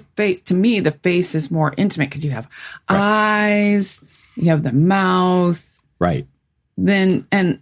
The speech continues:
Speaker 2: And
Speaker 1: so
Speaker 2: we're
Speaker 1: how
Speaker 2: already
Speaker 1: it
Speaker 2: swapping partners, so what's the
Speaker 1: what's the difference between a
Speaker 2: difference?
Speaker 1: mouth
Speaker 2: Yeah.
Speaker 1: and a penis?
Speaker 2: Right.
Speaker 1: I know.
Speaker 2: Sounds like a control issue.
Speaker 1: No lips means no oral,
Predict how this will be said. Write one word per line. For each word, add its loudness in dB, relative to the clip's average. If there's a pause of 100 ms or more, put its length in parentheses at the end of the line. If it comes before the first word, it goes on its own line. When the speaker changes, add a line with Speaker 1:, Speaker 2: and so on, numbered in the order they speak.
(140)
Speaker 2:
And 2
Speaker 1:
so 4
Speaker 2:
we're 4
Speaker 1:
how 4
Speaker 2:
already 4
Speaker 1:
it -2
Speaker 2:
swapping 2
partners, -2
so 2
what's 0
the 0
Speaker 1:
what's -4
the -6
difference 0
between -2
a 2
Speaker 2:
difference? 2
Speaker 1:
mouth -2
Speaker 2:
Yeah. -2
Speaker 1:
and 0
a -2
penis? -4
Speaker 2:
Right. -8 (340)
Speaker 1:
I 0
know. -2 (1160)
Speaker 2:
Sounds -2
like 4
a 4
control 2
issue. 0 (1800)
Speaker 1:
No 4
lips 0
means 0
no 2
oral, 0